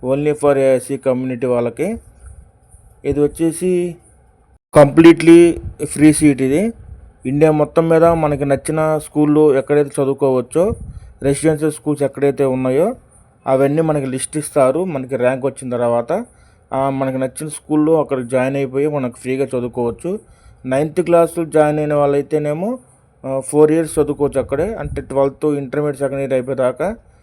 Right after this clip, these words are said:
లేదు టెన్త్ తర్వాత లెవెన్త్ జాయిన్ అయ్యే వాళ్ళేమో టూ ఇయర్స్ అక్కడ చదువుకోవచ్చు. దీని గురించి మీకు వివరంగా చెప్తాను, ఈ నోటిఫికేషన్ మొత్తం. ఎవరైనా ఈ ఎగ్జామ్ రాయాలనుకుంటున్న వాళ్ళు ఎవరైతే ఉన్నారో,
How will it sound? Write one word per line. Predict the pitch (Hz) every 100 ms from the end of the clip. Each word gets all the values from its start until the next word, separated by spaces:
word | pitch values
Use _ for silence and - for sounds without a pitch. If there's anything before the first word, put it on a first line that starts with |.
| - _ -
లేదు | 143 156 165 170 160 123
టెన్త్ | 123 143 143 165 156
తర్వాత | 156 156 151
లెవెన్త్ | 147 143 143 135
జాయిన్ | 147 143
అయ్యే | 147
వాళ్ళేమో | 143 139 139 165 240 - _ _ _
టూ | 156 165
ఇయర్స్ | 175 170
అక్కడ | 151 143
చదువుకోవచ్చు. | 143 127 131 120 120 175 214 - _ _ _
దీని | 139 165
గురించి | 160 180 180 190
మీకు | 175 160 156
వివరంగా | 151 151 156 160
చెప్తాను, | 156 143 - 143 139 160
ఈ | 139 135
నోటిఫికేషన్ | 131 139 147 147 131 131
మొత్తం. | 127 120 170 220 - _ _ _ _ _ - -
ఎవరైనా | 147 151 175 180 180 185 185
ఈ | 160
ఎగ్జామ్ | 151 143 165 175 156
రాయాలనుకుంటున్న | 151 160 151 147 156 147 139
వాళ్ళు | 135 127 131 135
ఎవరైతే | 131 135 139 139
ఉన్నారో, | 123 120 123 123 180